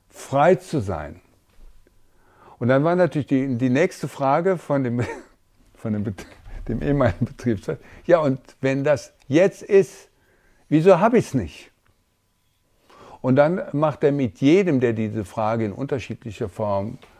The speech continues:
stellte, ein Experiment, was ich damals einmal verstanden habe, also offensichtlich verstanden habe, aber später dann,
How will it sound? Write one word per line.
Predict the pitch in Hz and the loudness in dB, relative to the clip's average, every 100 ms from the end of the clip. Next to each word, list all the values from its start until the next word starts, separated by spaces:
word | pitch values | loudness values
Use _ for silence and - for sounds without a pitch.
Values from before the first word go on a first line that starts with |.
| _ _ _ _ - | _ _ _ _ -20
stellte, | - 107 104 113 147 - - | -4 0 0 0 -2 -4 -8
ein | - 117 113 117 123 - _ _ | -4 0 2 2 -2 -8 _ _
Experiment, | - 127 - - 117 113 113 143 165 - | -6 -6 -4 0 0 0 -2 -4 -4 -2
was | 127 | -2
ich | 107 | -2
damals | - 117 113 - - | -4 -4 -4 -8 -10
einmal | 110 131 156 160 | -4 -2 -2 -2
verstanden | 156 - 143 143 151 | -4 -6 -4 -4 -4
habe, | 151 147 - | -4 -6 -8
also | 95 95 | -6 -4
offensichtlich | 113 98 127 113 127 - 139 | -4 -4 -4 -4 -6 -6 -8
verstanden | 135 - 135 135 | -8 -6 -4 -2
habe, | 131 - - - - | -4 -8 -20 -20 -10
aber | - 113 110 - | -4 -2 -2 -6
später | - - 127 127 139 135 | -12 -4 2 2 2 0
dann, | 131 120 123 | 0 -2 -2